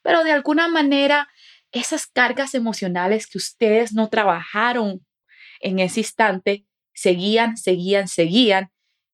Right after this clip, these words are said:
Y aunque cuando yo estaba pequeña de pronto no las sentía, cuando me di cuenta que crecí a los dieciocho, a los diecinueve, veinte,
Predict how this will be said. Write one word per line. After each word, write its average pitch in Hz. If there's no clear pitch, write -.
Y 254
aunque 226
cuando 208
yo 202
estaba 254
pequeña 233
de 214
pronto 185
no 214
las 214
sentía, 185
cuando 180
me 170
di 196
cuenta 220
que 190
crecí 220
a 185
los 165
dieciocho, 180
a 180
los 170
diecinueve, 170
veinte, 185